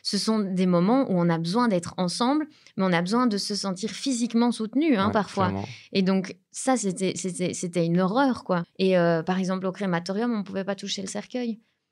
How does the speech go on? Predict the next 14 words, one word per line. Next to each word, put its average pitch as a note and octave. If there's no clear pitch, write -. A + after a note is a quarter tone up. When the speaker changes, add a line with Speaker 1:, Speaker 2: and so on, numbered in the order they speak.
Speaker 1:
C'est -
difficile. B3+
Les G#3
gens B3
avancent A3+
et G#3+
on G#3
leur G3+
dit, A3
bah, « A3
Venez G3+
rendre G3+
un F#3+
dernier F#3+